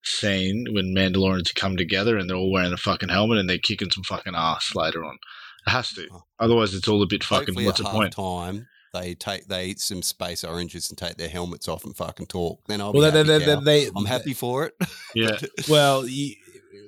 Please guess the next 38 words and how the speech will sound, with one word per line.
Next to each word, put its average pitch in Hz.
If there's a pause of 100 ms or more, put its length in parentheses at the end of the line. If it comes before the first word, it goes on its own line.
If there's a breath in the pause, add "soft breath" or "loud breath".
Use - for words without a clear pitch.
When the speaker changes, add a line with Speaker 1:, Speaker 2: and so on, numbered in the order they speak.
(220)
Speaker 3:
we'll 151
move 160
in 151
episode 131
four 135
because 117
we'll, 101
we'll 127
skip -
ahead 123
to 123
that 120
part 120
where 110 (380 loud breath)
everyone 131
was 117
about 117
to -
eat 151
some 131
food 113
and 110 (180)
we 123
got 131
a 131
little 131
bit 131
of 123
explanation. 123
So 113
what 131
do 135
we 127
do? 127
How 120
do 135
we 123
eat? 123